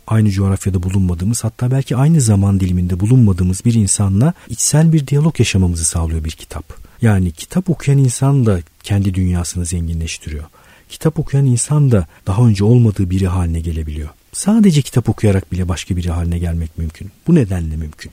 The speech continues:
Çünkü kitaplar bir takım düşüncelerin, duyguların, dünya görüşlerinin kaydedilmiş halleri. Bu kayıtlara ulaşmış oluyorsunuz. Çok değerli bir şey.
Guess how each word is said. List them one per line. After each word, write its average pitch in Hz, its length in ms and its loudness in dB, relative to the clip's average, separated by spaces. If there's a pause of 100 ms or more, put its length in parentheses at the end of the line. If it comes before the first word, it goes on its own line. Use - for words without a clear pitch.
Çünkü 98 300 0
kitaplar - 560 -2 (200)
bir 120 100 0
takım 98 420 2
düşüncelerin, 95 720 2
duyguların, 117 560 4 (240)
dünya 120 320 2
görüşlerinin 101 800 -2
kaydedilmiş 117 920 -2
halleri. 139 420 2 (220)
Bu 127 100 2
kayıtlara 123 440 2
ulaşmış 101 440 -2
oluyorsunuz. 80 360 -8
Çok 127 220 -2
değerli 85 340 2
bir 76 60 -8
şey. - 200 -8